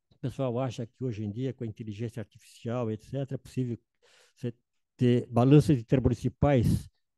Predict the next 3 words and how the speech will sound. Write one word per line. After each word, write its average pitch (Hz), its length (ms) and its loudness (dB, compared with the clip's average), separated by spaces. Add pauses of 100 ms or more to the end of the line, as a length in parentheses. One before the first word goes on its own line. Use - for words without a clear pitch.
(380)
é, 127 200 0
instantâneas 139 1160 2 (160)
entre 131 440 -6